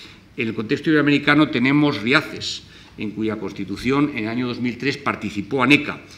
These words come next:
y que ha desarrollado una actividad constante a pesar de las dificultades de no contar con un marco tan articulado como en el caso europeo.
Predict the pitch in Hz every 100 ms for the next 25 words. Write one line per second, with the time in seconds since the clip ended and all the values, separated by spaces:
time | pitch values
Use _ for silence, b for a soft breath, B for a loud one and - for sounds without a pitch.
0 | B B - 117 170 170 151 135 110 127
1 | 131 120 104 110 110 117 113 104 92 -
2 | 131 127 104 123 - - B B B B
3 | 123 131 131 - 165 165 - 120 113 113
4 | 107 - - 101 101 - - 113 107 160
5 | 147 123 131 127 120 135 123 123 123 117
6 | 131 127 123 110 131 131 - - - 120
7 | 120 107 107 107 B - 107 107 95 95
8 | 117 110 117 95 87 73 82